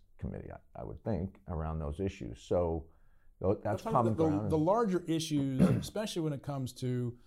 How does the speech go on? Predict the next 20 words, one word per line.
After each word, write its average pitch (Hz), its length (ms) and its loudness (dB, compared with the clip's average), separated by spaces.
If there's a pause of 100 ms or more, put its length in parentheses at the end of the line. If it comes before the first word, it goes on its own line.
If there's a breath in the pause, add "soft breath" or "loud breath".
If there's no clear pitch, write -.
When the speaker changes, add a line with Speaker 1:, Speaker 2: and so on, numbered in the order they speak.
(320 soft breath)
Speaker 2:
you 113 60 -14
know, 117 80 -8
we've 135 140 -8
seen 156 160 -4
a - 20 -4
lot 139 200 0
of 123 120 -4 (140)
criminal 117 260 -4
justice 156 460 -2
issues. 123 720 -2
There's 117 200 -2
a, 113 40 -8 (220)
been 170 140 2
a 131 40 -4
sea 254 340 2
change 101 440 -2
in 127 80 -2
how 135 220 0
we 123 240 0
viewed, 135 600 2